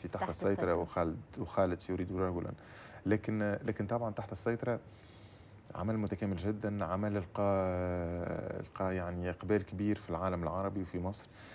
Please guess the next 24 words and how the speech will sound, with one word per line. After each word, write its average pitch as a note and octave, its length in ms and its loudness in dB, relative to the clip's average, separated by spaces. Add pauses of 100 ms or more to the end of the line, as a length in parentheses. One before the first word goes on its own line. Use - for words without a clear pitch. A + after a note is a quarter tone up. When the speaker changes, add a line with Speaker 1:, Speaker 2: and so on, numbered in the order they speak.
(240)
Speaker 1:
ف-، - 160 -2 (440)
فبالنسبة F#2+ 520 2
لي A#2+ 100 0
يمثل G#2+ 340 -2
نقلة، F2+ 520 0 (320)
نقلة G#2 280 -2
نوعية F2 480 0
يعني E2+ 300 -2
في - 460 -4 (400)
علاقتي F2 380 0
مع، D#2 380 0 (1160)
في - 100 -12
الدراما F#2+ 360 2
مع E2+ 160 4
الناس F2 420 0
ومع D#2+ 120 0
المتابعين. D#2+ 540 -2 (160)
فطبعًا E2 1160 0
تحت F#2 180 -8
السيطرة F#2 440 2
يمثل G2 340 -2
نقلة F2+ 280 -2
كبيرة F2 280 0
في، - 340 -4